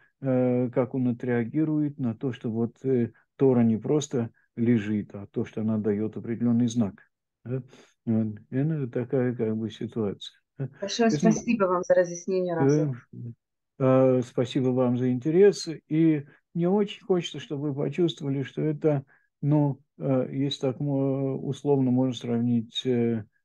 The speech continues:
Speaker 1: э, пророков, это настоящий роман, не более, не менее острый, не менее глубокий,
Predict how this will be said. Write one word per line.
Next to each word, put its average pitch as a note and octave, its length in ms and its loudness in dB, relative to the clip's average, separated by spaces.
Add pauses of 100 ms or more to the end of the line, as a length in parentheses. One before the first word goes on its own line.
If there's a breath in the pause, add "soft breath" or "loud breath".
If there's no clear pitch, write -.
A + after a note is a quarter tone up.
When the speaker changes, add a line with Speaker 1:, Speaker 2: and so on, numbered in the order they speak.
(140)
Speaker 1:
э, B2 180 0
пророков, C3 600 -2
это C3+ 200 -2
настоящий C#3 1000 -2
роман, C3 720 0 (360)
не C3 200 2
более, B2+ 640 0
не C#3 180 0
менее C3+ 640 0
острый, B2+ 680 -6 (260 soft breath)
не C3+ 140 6
менее C#3+ 400 4
глубокий, B2+ 880 -2